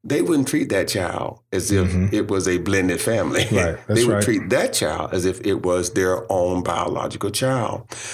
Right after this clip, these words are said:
Speaker 1: And so that's really what you have is when, when, when families don't, don't really operate as a family, then that tends to cause difficulty throughout the relationship, you know.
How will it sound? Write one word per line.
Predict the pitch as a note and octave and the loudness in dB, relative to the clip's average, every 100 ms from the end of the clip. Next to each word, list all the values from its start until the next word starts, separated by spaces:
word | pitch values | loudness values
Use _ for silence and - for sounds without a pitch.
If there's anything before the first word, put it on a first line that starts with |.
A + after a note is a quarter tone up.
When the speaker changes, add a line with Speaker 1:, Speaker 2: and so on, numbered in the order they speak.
| - - C3+ | -12 -4 0
Speaker 1:
And | C3 | 2
so | C3+ A#2+ | 2 2
that's | A#2 A#2 - - A2+ | 0 0 0 -2 -2
really | A#2+ B2+ | 0 2
what | A2 G#2+ - | 0 0 -2
you | |
have | - G#2+ A#2 A2 - | -2 -2 -2 -2 -4
is | F#2+ A2+ | -2 -2
when, | F#2+ F#2+ | 0 -2
when, | G#2+ G#2 G2 | -2 -2 -2
when | - F#2+ | -2 -2
families | F#2 G#2+ G#2 G#2 F#2+ | -2 -2 0 -2 -2
don't, | G#2 G2 G#2+ G#2+ _ - | -2 -4 -4 -8 _ -6
don't | - G#2+ - | -4 -2 -2
really | G2+ F#2 - - | 0 0 -2 -4
operate | G#2 G#2+ F#2+ F2 G2+ | -4 -2 0 0 0
as | - F#2 | -2 -2
a | F#2+ | -2
family, | - A#2 B2 G#2 - - - - - - - | 0 0 0 -2 -4 -8 -14 -14 -14 -18 -4
then | G2+ G2+ G2 F#2+ F#2 - - | 0 2 2 2 0 -2 -6
that | G#2 G2+ A2 A2 - | -2 0 0 -2 -4
tends | A2+ G2+ G2 | -2 0 -2
to | G#2 | -4
cause | F#2+ G#2+ F#2+ F#2 | -2 0 0 -2
difficulty | - G2 - G2 F2+ | -2 -4 -4 -4 -4
throughout | E2+ F#2 F2 G#2+ A2+ - _ | -2 -2 0 0 -2 -6 _
the | F#2 | -2
relationship, | F2+ F#2 G2+ G#2 F2 E2+ E2 - - | 0 0 0 0 -2 -2 -2 -4 -2
you | G#2 | -2
know. | D2+ - | 0 -4